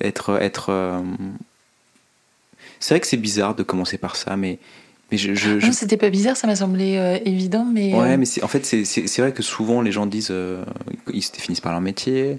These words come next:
Speaker 1: Mais c'est une, c'est un vrai truc de podcasteur, ça. Et moi, je pose toujours cette question-là aussi
Speaker 2: Mm.
Speaker 1: dans mon podcast. À un moment donné, c'est comment tu te définis, comment tu te présentes. Et il y a toujours un côté un peu, euh... c'est peut-être surjoué de dire, euh, voilà,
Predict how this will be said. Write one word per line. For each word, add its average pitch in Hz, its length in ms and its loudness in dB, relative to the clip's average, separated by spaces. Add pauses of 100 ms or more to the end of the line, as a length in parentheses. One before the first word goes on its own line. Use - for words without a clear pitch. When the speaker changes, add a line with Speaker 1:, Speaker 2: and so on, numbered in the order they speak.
(560)
Speaker 1:
Mais 104 60 0
c'est - 120 2
une, 113 120 6
c'est - 160 0
un 107 80 4
vrai 123 160 4
truc 123 180 0
de 113 80 6
podcasteur, 110 540 0
ça. 90 320 -2
Et 92 380 -4
moi, 101 140 0
je - 60 -2
pose - 140 -2
toujours - 140 -4
cette - 120 -4
question-là - 360 -4
aussi 92 120 2
Speaker 2:
Mm. - 40 0
Speaker 1:
dans 92 80 2
mon 90 80 -2
podcast. - 380 -2
À - 40 -2
un - 20 -2
moment 87 100 -4
donné, 98 140 -2
c'est - 140 -8
comment 104 240 -4
tu - 100 -12
te - 80 -14
définis, 101 400 -2
comment 95 180 -4
tu - 120 -8
te - 40 -20
présentes. 110 420 -4 (500)
Et 95 80 0
il 92 40 0
y 90 80 2
a 95 40 6
toujours - 220 -2
un 95 100 0
côté 98 340 -4
un 92 100 -2
peu, 95 280 -2
euh... 87 200 -2 (640)
c'est - 140 -8
peut-être - 140 2
surjoué 127 460 2
de 110 100 2
dire, 98 240 -2
euh, 90 160 -4
voilà, 90 180 -4